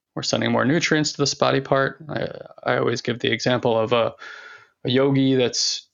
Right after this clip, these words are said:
consciously healing themselves faster. This is how they're doing it. They're directing their awareness, so they're directing energy, and so they're directing nutrients to that part of the body. And of course, the body will heal faster if you do that.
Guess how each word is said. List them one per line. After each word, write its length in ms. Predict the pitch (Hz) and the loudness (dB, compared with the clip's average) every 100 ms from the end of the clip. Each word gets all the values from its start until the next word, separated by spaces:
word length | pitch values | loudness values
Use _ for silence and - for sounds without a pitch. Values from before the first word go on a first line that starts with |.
| _ - | _ -2
consciously 480 | 139 131 135 - | 0 2 2 0
healing 360 | 117 - 156 151 | -2 2 2 4
themselves 420 | 147 139 135 127 | 2 2 2 2
faster. 760 | - - 143 139 - 147 147 139 | -2 0 2 2 0 2 2 0
This 160 | 131 | 0
is 100 | 123 | 0
how 120 | 120 | 0
they're 100 | 113 | 0
doing 300 | 120 123 135 | 0 0 2
it. 160 | 135 127 | 2 2
They're 140 | 120 117 | 0 0
directing 680 | 117 117 127 131 - 135 | 0 2 2 0 0 2
their 160 | 120 113 | 4 4
awareness, 460 | 113 127 131 131 | 4 2 2 0
so 80 | - | 0
they're 160 | 123 117 | 0 -2
directing 520 | 117 123 117 120 104 | 0 0 0 -4 -4
energy, 580 | - 143 139 131 135 139 - - - - | 0 2 4 4 2 0 -6 -20 -20 -10
and 140 | - 123 | -4 -2
so 80 | |
they're 100 | 120 | 0
directing 760 | 117 110 123 123 120 117 110 123 | 0 2 0 0 0 0 0 0
nutrients 720 | 151 156 156 151 156 - - | 2 2 2 2 0 -2 -2
to 140 | - 120 | -2 0
that 180 | 123 - | 0 2
part 160 | 123 | 2
of 40 | 113 | 2
the 80 | |
body. 340 | 117 123 139 156 | 2 2 2 2
And 100 | 127 | 0
of 100 | - | 0
course, 280 | 120 117 - | -2 0 -2
the 80 | |
body 260 | 123 123 - | 0 2 2
will 120 | 120 | 0
heal 180 | - 104 | -2 -4
faster 360 | - 110 - - | -2 -2 -2 -6
if 120 | - | -8
you 80 | - | -10
do 100 | - | -4
that. 180 | - | -6